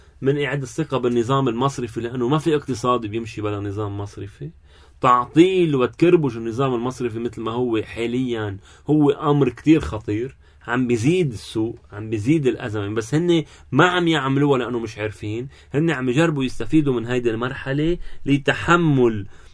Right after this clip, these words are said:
لتحميل الطبقات المتوسطة وذوي الدخل المحدود واللي عندهم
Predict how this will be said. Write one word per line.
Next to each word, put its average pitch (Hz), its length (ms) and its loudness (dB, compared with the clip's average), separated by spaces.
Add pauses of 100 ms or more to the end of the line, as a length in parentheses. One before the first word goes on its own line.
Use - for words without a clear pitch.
(100)
لتحميل 147 680 6
الطبقات 123 600 -2
المتوسطة 120 840 0 (340)
وذوي 123 420 4
الدخل 143 320 0
المحدود 127 560 0
واللي 107 240 0
عندهم 120 520 2